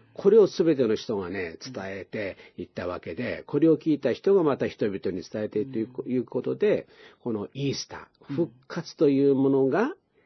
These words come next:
Speaker 1: 初代教会のキャッチフレーズになっていく。
Speaker 2: うん。まあ、あの、福音書の方を読むと、最初ね、
Speaker 1: うん。
Speaker 2: お墓の中からほら、イエス様いらっしゃらなくなっても、なんかほら、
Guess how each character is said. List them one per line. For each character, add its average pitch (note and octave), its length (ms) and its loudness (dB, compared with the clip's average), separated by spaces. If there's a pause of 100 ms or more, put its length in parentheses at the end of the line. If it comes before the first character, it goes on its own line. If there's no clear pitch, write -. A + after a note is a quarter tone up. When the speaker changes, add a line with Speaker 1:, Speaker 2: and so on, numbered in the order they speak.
(140)
Speaker 1:
初 B2 200 -2
代 A2+ 240 -2
教 G2 260 -8
会 - 240 -16
の D2+ 80 -16
キ - 140 -20
ャ - 60 -14
ッ - 40 -20
チ - 120 -14
フ - 40 -18
レ - 80 -18
ー - 80 -20
ズ - 60 -18
に C3 60 -12
な B2+ 60 -14
っ B2 40 -20
て A#2+ 80 -20
い - 20 -20
く。 A#2+ 40 -20
Speaker 2:
う - 20 -20
ん。 A#2+ 80 -20 (440)
ま D#4 100 -2
あ、 D#4 40 0
あ - 20 0
の、 B3 160 2
福 - 160 -6
音 G4+ 80 2
書 G#4 100 0
の G#4 100 0
方 G4+ 60 -4
を D4 40 2
読 B3+ 180 2
む F3+ 140 -4
と、 A#3 340 -2 (240)
最 C#4 240 -4
初 C#4+ 120 -2
ね、 G#4+ 180 -2 (180)
Speaker 1:
う G3+ 60 -4
ん。 A3 40 -2
Speaker 2:
お - 20 -2
墓 A#3+ 280 -4
の A3+ 120 0
中 G#3+ 240 -4
か D#3 120 -6
ら D3 60 -6
ほ D3 100 -6
ら、 C3+ 100 -4
イ E3+ 100 -8
エ D#3 60 -6
ス - 60 -16
様 C#3 160 -4
い C#3+ 40 -2
ら D#3 80 -2
っ - 40 -10
し G#3 60 -8
ゃ - 20 -4
ら A3 80 -2
な F3+ 100 -6
く C#3 80 -12
な C3 120 -6
っ - 40 -18
て - 120 -10
も、 C#3+ 240 -6 (300)
な E3+ 60 -10
ん - 20 -12
か D3+ 120 -8
ほ C3+ 160 -12
ら、 A2 140 -10